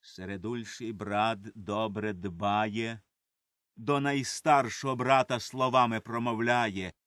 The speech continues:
«Брате мій рідненький, як соколе ясненький, станьмо ми, брате, підождімо. Свої козацькі молодецькі коні припинімо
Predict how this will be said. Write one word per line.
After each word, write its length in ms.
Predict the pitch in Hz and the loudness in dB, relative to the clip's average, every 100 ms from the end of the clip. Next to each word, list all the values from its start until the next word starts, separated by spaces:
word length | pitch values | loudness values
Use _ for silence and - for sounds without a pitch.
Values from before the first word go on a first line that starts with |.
| _ | _
«Брате 580 | 85 101 110 123 - 92 | -10 -6 -4 -4 -6 -8
мій 220 | 92 104 | -6 -6
рідненький, 1160 | 101 95 98 113 123 98 80 _ - 78 76 - _ - | -6 -6 -4 -4 -6 -8 -10 _ -16 -16 -16 -20 _ -10
як 320 | 98 120 - | -4 -4 -4
соколе 560 | - - 143 - 120 120 | -8 -4 -4 -4 -4 -2
ясненький, 840 | 123 - 127 139 135 113 - 110 | -4 -6 -6 -4 -2 -4 -6 -6
станьмо 720 | - - - 220 208 127 98 90 | -6 -6 0 2 0 -4 -6 -6
ми, 300 | 92 82 - _ | -8 -10 -14 _
брате, 400 | 127 143 135 135 | -6 -2 0 -2
підождімо. 1080 | - 180 190 165 175 175 233 196 120 92 - - _ _ _ _ _ | -2 0 2 0 -2 -2 0 0 0 -4 -6 -16 _ _ _ _ _
Свої 560 | - - 214 214 220 202 | -8 -2 4 4 4 0
козацькі 840 | - 190 170 196 160 - - 175 170 | 0 0 4 4 2 -2 -6 -2 2
молодецькі 840 | 160 170 165 170 - - 160 156 | 4 4 2 0 -2 -6 0 0
коні 520 | - 160 170 156 151 | 0 4 6 6 4
припинімо 1080 | - 143 143 - 143 139 165 175 170 165 | 2 2 2 2 2 2 2 2 2 0